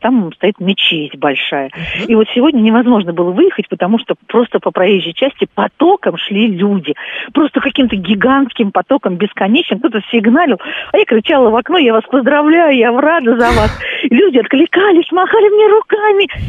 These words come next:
Speaker 1: И вот, понимаете, хотя лица были напряжены до этого, вот как люди к этому отнесутся. Когда ты к ним с добром, к тебе точно так же отвечают. По-другому редко бывает.
Speaker 2: Ну,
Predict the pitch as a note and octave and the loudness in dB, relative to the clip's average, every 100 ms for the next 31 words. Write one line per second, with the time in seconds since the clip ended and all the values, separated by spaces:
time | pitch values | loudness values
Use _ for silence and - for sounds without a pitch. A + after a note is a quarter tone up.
0 | - F#4 G#4 - E4+ G#4+ G4+ - C4+ D4+ | 0 2 0 0 0 0 0 -2 0 2
1 | G4 B3 A3+ B3 A#3+ G#3+ B3 A#3+ E4+ C#4 | 2 0 2 2 2 2 2 2 4 2
2 | G3+ F#3+ - F3 F#3 G3 C4+ A3+ B3+ A3+ | 2 0 0 0 0 0 -4 -2 0 0
3 | F#3+ F#3 F#3+ F3+ - F#3+ - - - - | 0 -2 -2 -2 -4 -6 -6 -10 -12 -12
4 | - - - - C#4+ E4+ - C#4+ - C#4+ | -16 -20 -8 -2 0 0 0 -2 2 2
5 | B3+ - - A3+ F#3+ C#4+ B3 F#4 B3 - | 2 -2 -6 -2 0 2 2 2 2 0
6 | A#3 A#3+ - A3+ - A#3 F#3+ F#3 F3 F#3 | 0 2 2 0 -2 -4 -2 -2 -2 -6
7 | - F3 D#3+ E3+ G3 G3 A3 F#3+ G3 G#3+ | -6 -4 -4 -4 -4 0 0 0 0 -2
8 | - D#3+ D#3+ C#3 D3+ E3+ - _ - - | -6 -8 -6 -6 -8 -12 -20 _ -20 -20
9 | - _ _ _ _ - G3 | -20 _ _ _ _ -8 -6